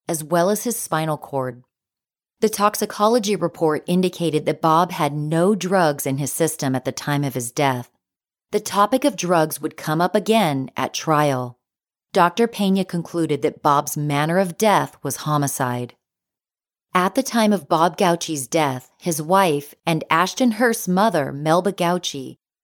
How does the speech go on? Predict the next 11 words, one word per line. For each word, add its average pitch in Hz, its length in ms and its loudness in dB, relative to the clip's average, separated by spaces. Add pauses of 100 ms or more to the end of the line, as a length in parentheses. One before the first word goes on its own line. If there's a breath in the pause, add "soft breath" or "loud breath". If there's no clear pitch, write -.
(140)
did 214 220 4
not 247 240 2
believe 180 380 0
that 151 100 -2
her 208 240 0
son 160 460 0
was 156 160 -2
capable 196 640 -2
of - 200 -4
committing 165 420 0
such - 500 -2